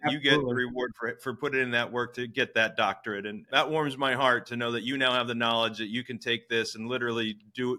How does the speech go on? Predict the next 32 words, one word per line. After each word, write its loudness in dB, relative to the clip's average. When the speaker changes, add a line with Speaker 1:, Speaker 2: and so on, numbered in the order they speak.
Speaker 1:
run 4
any 4
business, -2
really, 2
quite 0
frankly, 0
in 0
the -2
world 2
with -8
the -8
knowledge 2
that -6
you -4
Speaker 2:
Yeah. 4
Speaker 1:
have. 2
And -10
so -2
that's 4
awesome 0
to -12
me. -12
Speaker 2:
I, 6
I 10
Speaker 1:
So 8
you -2
Speaker 2:
firmly 8
believe 4
that 0
also. 0
Speaker 1:
Yeah, 4
yeah. 8